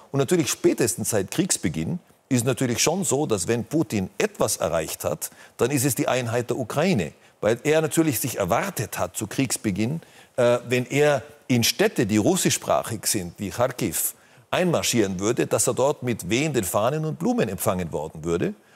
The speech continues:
Und das ist halt überhaupt nicht passiert, sondern er ist, man hat gegen ihn gekämpft und man hat auch erfolgreich in dem Bereich gegen ihn gekämpft,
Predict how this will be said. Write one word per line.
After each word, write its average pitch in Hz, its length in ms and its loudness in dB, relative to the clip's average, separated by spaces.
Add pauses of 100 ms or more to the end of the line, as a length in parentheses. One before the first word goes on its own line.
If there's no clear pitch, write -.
(200)
Und 135 140 0
das 156 140 0
ist 151 100 0
halt 170 120 0
überhaupt 175 520 0
nicht - 180 -4
passiert, - 460 -2
sondern 143 280 -2 (260)
er 127 140 0
ist, 143 440 0
man 131 180 0
hat 123 180 -4
gegen 135 180 2
ihn 117 120 2
gekämpft 117 520 0
und 131 80 -2
man 113 80 2
hat 120 120 0
auch 104 100 2
erfolgreich 170 640 2
in 151 80 -2
dem 160 160 0
Bereich 160 320 2
gegen 151 220 0
ihn 156 100 -4
gekämpft, 151 560 -2